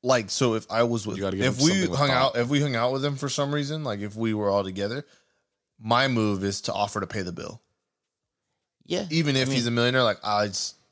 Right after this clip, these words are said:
Speaker 3: yeah,
Speaker 1: I
Speaker 3: 'cause
Speaker 1: offer, yeah.
Speaker 3: who, whoever offers him anything, you know?
Speaker 1: Yeah. So
Speaker 2: They just
Speaker 1: I
Speaker 2: try to get it from him.
Speaker 1: Yeah, I'd pay
Speaker 3: Yeah.
Speaker 1: the bill. Uh, uh, that, I think that's the move. I think I pay the bill.
Speaker 3: And that's why I feel a little bit guilty, like, asking him for something. But at the same time, like, hey,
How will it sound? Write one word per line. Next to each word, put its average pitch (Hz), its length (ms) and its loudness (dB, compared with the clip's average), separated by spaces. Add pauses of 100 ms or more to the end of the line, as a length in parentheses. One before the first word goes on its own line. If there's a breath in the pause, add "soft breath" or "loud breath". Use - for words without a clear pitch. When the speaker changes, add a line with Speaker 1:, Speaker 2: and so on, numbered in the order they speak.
(200)
Speaker 3:
yeah, 165 160 0
Speaker 1:
I 107 120 2
Speaker 3:
'cause 101 100 2
Speaker 1:
offer, - 360 -8
yeah. - 120 -16 (680)
Speaker 3:
who, 165 300 -2 (220)
whoever 147 520 -2
offers 104 440 -4
him 95 340 -6 (300)
anything, 90 400 -10
you 95 100 -8
know? 101 340 -6
Speaker 1:
Yeah. 110 280 -8 (140)
So - 160 -4
Speaker 2:
They 123 100 0
just 143 140 4
Speaker 1:
I - 20 -6
Speaker 2:
try 90 100 0
to 80 80 -4
get 82 220 -2
it 76 80 -8
from 80 120 -10
him. 82 200 -8
Speaker 1:
Yeah, 110 160 0
I'd 107 100 -4
pay 104 80 -6
Speaker 3:
Yeah. 104 140 -2
Speaker 1:
the - 20 -10
bill. - 240 -14
Uh, 127 40 -4 (140)
uh, 127 200 0
that, 147 240 2
I 156 40 2
think 160 140 0
that's 117 160 2
the 107 80 -6
move. 92 180 -8
I 101 80 -6
think 107 160 -6
I 98 60 -4
pay 104 140 -4
the 85 80 -8
bill. 95 320 -14
Speaker 3:
And 113 100 -6
that's 131 220 -4
why 120 160 2
I 110 60 0
feel 104 200 -2
a - 20 -6
little 98 240 -8
bit 95 240 -12
guilty, 98 400 -8
like, 95 300 -10
asking 98 320 -8
him 104 80 -10
for 107 140 -14
something. 113 320 -8
But 110 100 0
at 120 60 -4
the - 60 -14
same 165 180 -6
time, 196 180 -6
like, 165 160 -8
hey, 202 200 -6